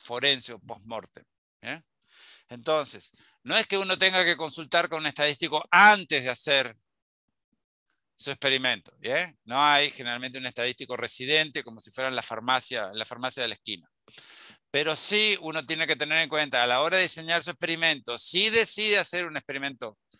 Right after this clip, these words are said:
un diseño en bloques, bueno, amigos, tengo que tener, este, una mínima cantidad de bloques.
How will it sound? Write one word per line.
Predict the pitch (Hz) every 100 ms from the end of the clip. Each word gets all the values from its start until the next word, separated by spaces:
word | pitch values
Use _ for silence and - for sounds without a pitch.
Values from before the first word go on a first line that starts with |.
| - _
un | 127 147
diseño | 151 160 147
en | 147
bloques, | 147 165 147
bueno, | 135 202 170
amigos, | 135 160 139 104 - _ _ _ _ _
tengo | - 135 156
que | 180 170
tener, | 160 156 175 190 170
este, | 135 139
una | 151 180 160
mínima | 151 175 190 185
cantidad | 147 135 135 151 151
de |
bloques. | 165 175 - 104 -